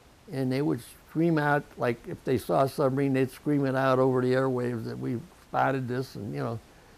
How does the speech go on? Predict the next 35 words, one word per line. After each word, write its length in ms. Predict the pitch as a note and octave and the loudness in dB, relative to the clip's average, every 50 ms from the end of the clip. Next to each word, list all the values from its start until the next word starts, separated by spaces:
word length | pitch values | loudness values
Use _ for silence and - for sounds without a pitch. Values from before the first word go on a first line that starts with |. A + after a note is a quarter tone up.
| - - - - | -20 -20 -10 -6
So 180 | F3 D#3 D3+ | -2 -2 0
anytime 500 | D#3 D#3 D#3+ D#3 C#3+ - D#3+ D3+ C#3+ C#3 | 0 2 2 0 0 0 0 0 2 2
we 100 | C3 C#3 | 2 2
saw 320 | B2+ - - E3 C#3+ C#3 C#3 | 0 0 0 2 4 4 4
one, 260 | D3+ D3 C#3 C3+ C3 | 2 0 -2 -2 -2
why, 220 | A#2+ A2+ A2+ A2+ | -4 -4 -6 -6
we'd, 240 | A2+ A2+ A2+ A#2+ A#2+ A#2 A2+ - - - - - - - - - - - - - - - | -6 -8 -8 -10 -10 -12 -16 -18 -20 -20 -20 -20 -20 -20 -20 -20 -20 -20 -20 -20 -18 -12
we'd, 360 | - D#3 C#3 C3+ B2+ B2 C3 | -8 -4 -4 -4 -4 -4 -6
uh, 220 | B2+ B2+ A#2+ A#2 B2+ C#3 C3+ A2 - - - - - - - - - - - - | -6 -6 -6 -8 -8 -8 -10 -10 -12 -16 -20 -20 -20 -20 -20 -20 -20 -20 -20 -6
get 140 | - B3+ G#3 | -4 -4 -2
within 360 | G#3 D#3+ C3+ - F3 D#3 C3 | -2 -6 -4 -2 -2 -2 0
range 380 | B2 C3+ C3+ C3+ C#3+ D3 - - | 0 0 0 0 0 -2 -2 -4
and 280 | - A#2 A2+ B2+ C3 | -6 -6 -6 -8 -6
blow 180 | B2+ B2+ B2+ C3 | -4 -2 0 0
it 60 | C3 | 2
out 160 | B2+ B2+ B2+ | 2 2 2
of 60 | C3+ C#3 | 2 0
the 60 | C#3 | 0
water. 320 | C#3+ F3+ G3+ G3 D#3+ - - - - - - - - - | 0 0 -2 -2 -4 -8 -12 -16 -18 -20 -20 -20 -20 -16
It 40 | C#3 | -14
was 120 | C#3 C#3 D3 | -14 -12 -8
just 200 | - C#3 A#2+ - - - - - | -8 -8 -8 -8 -18 -20 -14 -14
the 80 | - | -14
thing 280 | - - - C#3+ D3 C#3+ | -8 -4 -2 -2 0 0
to 60 | C3+ B2+ | 0 0
do. 220 | D#3 E3 C3+ - G#2+ - - - - - - - - - - - - - - - _ - - | 0 -2 -2 -4 -10 -18 -20 -20 -20 -20 -20 -20 -20 -20 -20 -20 -20 -20 -20 -20 _ -10 -4
So 180 | E3 D#3 D3+ | 0 2 2
we 140 | D3 E3+ F#3+ | 4 4 4
went 220 | F#3+ F#3+ F#3+ E3 - | 4 2 0 0 2
back 280 | C#3 C3+ C#3+ C#3+ - | 4 4 4 4 2
and 160 | F3 D#3 C#3+ | -2 -2 0
got 260 | C3 C3 B2+ B2+ C#3 - | 2 2 2 2 0 -2
rearmed, 520 | C3 D3+ D3+ C#3 C3 C3 C3+ C#3 D3 C#3 | -2 0 2 2 2 2 2 0 0 -2
refurbished, 960 | A#2+ B2 C#3 D#3 B2 - - - - - C#3+ C3 B2+ C3+ D#3+ D3+ C#3+ - - | -4 -2 -4 -4 -4 -6 -14 -20 -8 -2 0 0 0 0 -4 -6 -8 -10 -12
and 260 | - C3+ C3 A2+ B2+ | -10 -8 -8 -8 -10